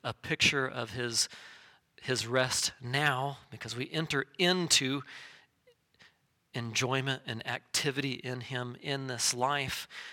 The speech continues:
but we enter into it unhindered, completely apart from sin when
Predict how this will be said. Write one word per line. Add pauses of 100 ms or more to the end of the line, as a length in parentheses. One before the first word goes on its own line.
(120)
but
we
enter
into
it (160)
unhindered,
completely
apart
from
sin
when